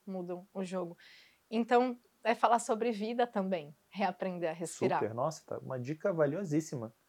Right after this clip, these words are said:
Speaker 2: Pra
Speaker 1: E
Speaker 2: qualquer
Speaker 1: serve pra
Speaker 2: pessoa.
Speaker 1: qualquer pessoa.
Speaker 2: É.
Speaker 1: Eu faço com os, com os meus filhos.
Speaker 2: Que legal.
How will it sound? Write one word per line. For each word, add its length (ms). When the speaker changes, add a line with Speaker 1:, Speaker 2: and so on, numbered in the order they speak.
Speaker 2:
Pra 120
Speaker 1:
E 40
Speaker 2:
qualquer 180
Speaker 1:
serve 160
pra 100
Speaker 2:
pessoa. 200
Speaker 1:
qualquer 180
pessoa. 380
Speaker 2:
É. 40
Speaker 1:
Eu 40
faço 340
com 160
os, 80
com 140
os 80
meus 220
filhos. 580
Speaker 2:
Que 100
legal. 460